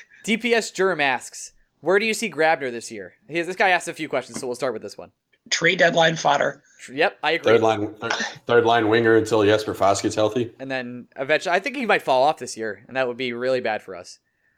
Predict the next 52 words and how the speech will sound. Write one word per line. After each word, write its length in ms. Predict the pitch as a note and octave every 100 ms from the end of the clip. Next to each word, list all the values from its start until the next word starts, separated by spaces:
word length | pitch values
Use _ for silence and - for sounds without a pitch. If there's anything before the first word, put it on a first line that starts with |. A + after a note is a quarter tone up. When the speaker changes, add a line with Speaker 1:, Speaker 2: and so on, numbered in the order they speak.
| _
Speaker 3:
Well, 180 | G2+ E2
I 40 | F#2
would 100 | F#2
Speaker 2:
Um, 60 |
Speaker 3:
not, 140 | F#2 F#2
I 80 | F#2+
would 120 | F#2+
not 160 | C3
expect 340 | C3+ - B2 -
him 80 | G#2+
to 40 |
score 400 | G2 - A2+ -
thirty 300 | - A#2+ G#2+
goals 260 | G#2+ G#2+ -
again, 260 | - -
let 120 | F2+ F#2+
me 60 |
tell 180 | F#2 G2
you. 120 | D#2+ - -
Speaker 2:
Yeah, 260 | A2+ A2 G2+ -
I 160 | A#2 B2 A#2 G2
do 120 | B2+
not 100 | A#2+
Speaker 1:
If 60 | -
he 80 |
Speaker 2:
expect 0 |
that 60 | B3+
Speaker 1:
scores 340 | - E4 D#4
Speaker 2:
either. 100 | G3+
Speaker 1:
more 120 | F3+ F#3
than 100 | E3+
fifteen, 540 | - D#3 - D3 E3
I'll 160 | F3+ C3
be 100 | C#3+
pleasantly 400 | D3 C3+ B2 A#2
surprised. 520 | - C#3+ B2 - - - _
Speaker 3:
Scores 240 | G#3 D#3+
more 100 | F3+
than 160 | E3 A#2+
ten, 300 | - D3+ D#3+
I'll 80 | G2
be 100 | -
pleasantly 420 | - F#2+ F2+ F2
surprised. 320 | - - F2+
Speaker 1:
But 60 | C4
you 60 | F#4+
don't 120 | C#4+
need 160 | D#4 A#3+
Grabner 300 | F#3+ F3+ E3
to 80 |
be 80 | D#3+
your 220 | C#3+ C3